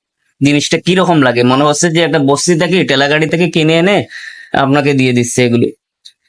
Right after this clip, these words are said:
তো আপনাদেরকে এই সতর্কতামূলক দেওয়ার জন্য আমি এই ভিডিওটা, আজকে লাইভে আসা আমার।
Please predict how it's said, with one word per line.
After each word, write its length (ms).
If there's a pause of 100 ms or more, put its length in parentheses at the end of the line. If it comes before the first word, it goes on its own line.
(160)
তো 380 (100)
আপনাদেরকে 760
এই 460
সতর্কতামূলক 1400
দেওয়ার 340
জন্য 200
আমি 480
এই 220
ভিডিওটা, 440
আজকে 220
লাইভে 360
আসা 240
আমার। 280